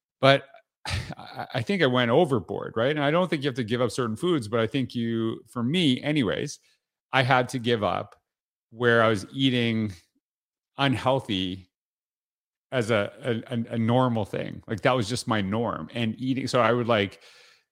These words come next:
eat unhealthy, like, eight meals out of ten, and then try to correct it by eating two salads, right? And so I had to start asking myself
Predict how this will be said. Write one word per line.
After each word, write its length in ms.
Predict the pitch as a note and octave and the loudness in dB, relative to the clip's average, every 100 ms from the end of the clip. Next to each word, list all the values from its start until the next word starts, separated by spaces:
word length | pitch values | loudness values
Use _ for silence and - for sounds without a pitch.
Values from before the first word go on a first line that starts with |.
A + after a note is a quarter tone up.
| _ _ - | _ _ -2
eat 280 | C3 B2 - | -2 -2 -2
unhealthy, 640 | D3 C#3+ G#2+ B2 B2+ A2+ G#2 | 0 2 4 2 2 -2 0
like, 240 | G#2 G2+ - _ _ _ _ _ _ _ - | 0 -2 -12 _ _ _ _ _ _ _ -4
eight 220 | C#3+ B2+ | -2 0
meals 360 | C3 C3 A#2+ A#2 | 2 2 2 2
out 120 | A2 | 2
of 80 | - | 0
ten, 520 | - D3+ G2 F#2 G2+ _ _ | -2 0 0 -2 -8 _ _
and 120 | B2 | -2
then 120 | B2+ G#2 | -2 0
try 200 | C3 A2+ | 0 0
to 60 | |
correct 380 | - B2 A#2+ A#2 | 0 2 2 2
it 40 | |
by 100 | G2 | -2
eating 220 | G2 G2+ F#2+ | -2 -2 -4
two 140 | A2 | -6
salads, 580 | - G2 - D#2+ - - _ _ | -4 -4 -4 -8 -16 -20 _ _
right? 340 | F2+ F#2+ A#2+ - _ _ _ _ _ _ _ - | -6 -4 -4 -8 _ _ _ _ _ _ _ -4
And 100 | C#3+ | 0
so 60 | |
I 40 | B2+ | 2
had 140 | E3+ | 2
to 60 | D3+ | 2
start 180 | D3+ C3 | 2 4
asking 440 | A#2 C3 - C3+ | 4 4 0 -2
myself 640 | A2+ G#2+ - G2 F#2+ - | 0 -2 -2 -2 -4 -8